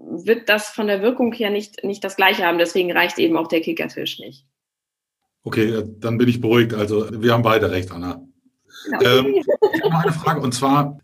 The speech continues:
Speaker 2: ähm, inwieweit spielt Resilienz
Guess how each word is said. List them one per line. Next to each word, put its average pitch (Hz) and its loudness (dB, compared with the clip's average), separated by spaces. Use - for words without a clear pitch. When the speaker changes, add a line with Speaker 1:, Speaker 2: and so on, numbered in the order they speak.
Speaker 2:
ähm, 120 2
inwieweit 123 0
spielt 120 -4
Resilienz 117 0